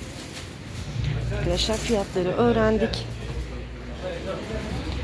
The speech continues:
Şuralara bakmayı seviyorum ben. Bazen içinden bir şey buluyorum ya. Doğal çiçeklerin fena değil. Aşırı yaz sıcaklarında hiçbiri gelişmedi arkadaşlar. Hiçbir bitki, yani hiç kimsenin bitkisi tam olarak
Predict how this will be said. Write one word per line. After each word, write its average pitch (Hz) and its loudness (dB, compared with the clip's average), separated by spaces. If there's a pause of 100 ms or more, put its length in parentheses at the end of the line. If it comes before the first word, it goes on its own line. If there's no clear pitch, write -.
(1500)
Şuralara 285 6
bakmayı 247 4
seviyorum 233 6
ben. 180 6 (520)
Bazen 226 6
içinden 262 4
bir 214 0
şey 226 4
buluyorum 285 8
ya. 208 8 (1120)
Doğal 269 4
çiçeklerin 277 4
fena 269 6
değil. 254 2 (420)
Aşırı 285 2
yaz 320 6
sıcaklarında 311 2
hiçbiri 202 0
gelişmedi 190 4
arkadaşlar. 214 4
Hiçbir - 0
bitki, - 0
yani 285 10
hiç 285 -2
kimsenin 269 6
bitkisi - -2
tam 262 6
olarak 269 6